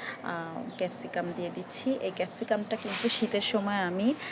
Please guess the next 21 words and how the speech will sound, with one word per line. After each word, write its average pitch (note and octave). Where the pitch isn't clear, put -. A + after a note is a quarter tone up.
কেটে, G#3
আহ, G#3+
সংরক্ষণ G3
করে G3
রেখে F#3
দিয়েছিলাম F#3
ডিপে। G3
আলহামদুলিল্লাহ G3
আজকে G3+
বের F#3
করেছি, G3
মাশাআল্লাহ G3+
খুব G#3
ভালোই G3
আছে, A3
আহ, F#3
খেতেও A#3+
খুব A#3
ভালো F#3+
হয়েছিল। F#3+
উম, A3